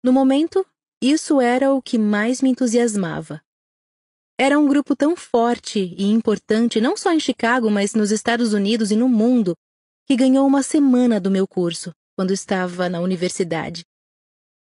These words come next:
O professor precisou de todo esse tempo falando do seu desempenho econômico, da sua enorme capacidade de exportação, do seu desenvolvimento, inovações tecnológicas e, claro,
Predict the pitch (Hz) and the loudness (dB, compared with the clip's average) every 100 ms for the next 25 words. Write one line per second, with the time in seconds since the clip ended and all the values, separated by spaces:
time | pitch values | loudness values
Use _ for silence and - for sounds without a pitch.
0 | _ 240 254 262 247 262 - 254 254 240 | _ -2 0 0 0 0 0 -2 0 2
1 | 247 233 - 254 254 254 262 240 220 208 | 2 0 0 0 2 0 0 -2 -2 -2
2 | 202 - 196 196 196 196 196 - 190 190 | -2 -2 -2 0 -2 -2 -2 -2 0 0
3 | 202 196 208 202 185 185 214 208 196 214 | -2 -2 -2 0 -2 -2 -2 0 0 -2
4 | 208 214 208 _ 196 196 208 190 180 185 | -2 -4 -6 _ -6 -4 -2 -2 -2 -2
5 | 202 208 180 180 190 196 190 185 180 170 | 0 -2 -4 -6 -6 -6 -4 -4 -4 -4
6 | 170 175 - 185 - 202 - 208 196 - | -4 -4 -4 -6 -4 -6 -4 -4 -4 -10
7 | _ _ _ _ 214 220 226 190 208 214 | _ _ _ _ -4 0 0 0 0 0
8 | 202 180 175 175 208 196 196 202 202 196 | 0 0 -2 0 -2 0 -2 -4 -8 -8
9 | - 202 190 185 175 - 202 190 - 208 | -2 -2 0 -2 -6 -4 -4 -4 -6 -6
10 | 214 202 185 185 208 196 190 202 - 233 | -2 -2 -2 -2 -2 -4 -6 -6 -4 -2
11 | 202 156 | -2 -4